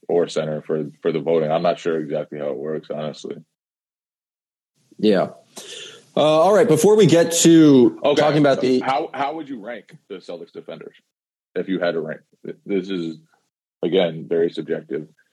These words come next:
Speaker 1: and probably not at all helpful, but it's, uh,
Speaker 2: Smart one.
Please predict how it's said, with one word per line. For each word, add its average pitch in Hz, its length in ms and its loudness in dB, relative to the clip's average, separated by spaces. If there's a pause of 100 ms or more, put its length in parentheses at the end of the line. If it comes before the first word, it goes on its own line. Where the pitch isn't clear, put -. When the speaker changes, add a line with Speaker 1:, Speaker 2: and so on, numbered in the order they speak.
(480)
Speaker 1:
and 78 320 -8
probably 85 260 0
not 82 160 -2
at 80 80 -6
all 80 140 -4
helpful, 78 580 -8
but 69 320 -10 (1160)
it's, 80 340 -8
uh, 76 400 -4
Speaker 2:
Smart 127 1000 0
one. 143 580 0